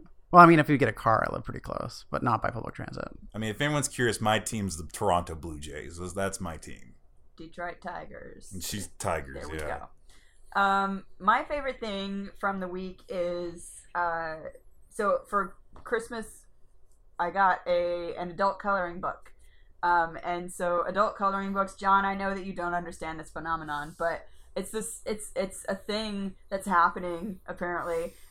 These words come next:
Speaker 3: that, and there's all kinds of them that you can get, and it's just kind of like a, a nice way to space out and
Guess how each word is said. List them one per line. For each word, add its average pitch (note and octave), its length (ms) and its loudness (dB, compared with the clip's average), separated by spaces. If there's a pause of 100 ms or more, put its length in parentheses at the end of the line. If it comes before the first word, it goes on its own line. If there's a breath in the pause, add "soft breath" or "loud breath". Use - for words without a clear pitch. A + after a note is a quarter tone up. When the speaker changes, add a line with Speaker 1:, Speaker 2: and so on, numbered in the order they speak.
Speaker 3:
that, F3 260 0
and F#3 140 -4
there's F3 160 -2
all G3 240 6
kinds F3+ 400 -2
of E3+ 120 -6
them D#3+ 200 -6
that D3+ 100 -12
you D#3+ 100 -10
can D#3 200 -12
get, D3 260 -8
and F3 100 -6
it's F3 220 -6 (140)
just G#3 240 -10
kind A3 240 -4
of G#3+ 120 -6
like G3+ 380 -2
a, G#3 220 -4 (180)
a G#3+ 140 -2
nice A3 320 -4
way B3 180 0
to B3 100 0
space B3 460 -2
out G3+ 460 2
and F3 460 -6